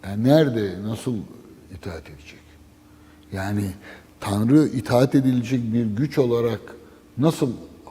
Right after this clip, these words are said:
sıradan bilinç, doğal bilinç, yani eğitimsiz bilinç,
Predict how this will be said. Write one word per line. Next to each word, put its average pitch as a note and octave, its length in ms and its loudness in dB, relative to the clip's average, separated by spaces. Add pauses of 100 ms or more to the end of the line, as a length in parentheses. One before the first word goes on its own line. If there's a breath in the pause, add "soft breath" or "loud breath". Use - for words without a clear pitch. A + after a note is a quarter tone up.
(400)
sıradan A2+ 720 0
bilinç, F#2+ 460 -4 (720 soft breath)
doğal G#2 480 2
bilinç, F2+ 400 -8
yani F2+ 200 -10
eğitimsiz G2+ 680 -6
bilinç, F2 360 -12